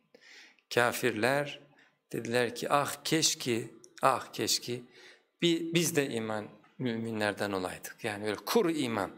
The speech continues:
başka hiçbir şeyimiz yok. Çünkü mümin olan hiç kimse buralarda kalmadı.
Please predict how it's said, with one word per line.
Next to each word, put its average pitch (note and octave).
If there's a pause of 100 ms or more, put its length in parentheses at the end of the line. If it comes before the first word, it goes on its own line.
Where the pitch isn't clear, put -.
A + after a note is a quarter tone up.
(280)
başka -
hiçbir -
şeyimiz A2+
yok. - (520)
Çünkü C#3+
mümin D3
olan A#2+ (100)
hiç F#3
kimse C3
buralarda A2+
kalmadı. G2+